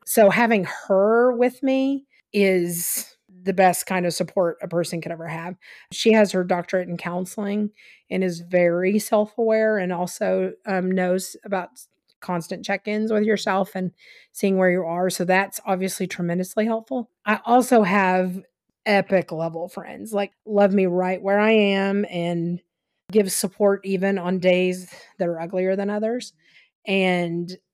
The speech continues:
having a core group of friends that you know you can, like, ugly cry with and trust with everything makes the weight much less heavy.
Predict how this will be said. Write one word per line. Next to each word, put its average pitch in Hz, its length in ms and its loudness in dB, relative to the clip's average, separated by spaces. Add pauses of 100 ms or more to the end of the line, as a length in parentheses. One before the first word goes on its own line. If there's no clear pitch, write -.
(100)
having 220 560 2
a 170 80 -6
core 208 520 0
group 196 260 0
of 180 120 -4
friends 190 520 -4
that 185 280 -8
you 185 100 -2
know 180 720 -2 (280)
you 190 240 -4
can, 185 760 0 (100)
like, 180 260 -6
ugly 196 300 -2
cry 202 280 2
with 202 500 2
and 165 360 -8
trust 196 500 -2
with 175 140 -4 (100)
everything 196 680 -4 (680)
makes 196 340 -2
the 185 120 2
weight 175 320 -2 (380)
much 180 440 -4
less 151 140 -6
heavy. 165 400 -18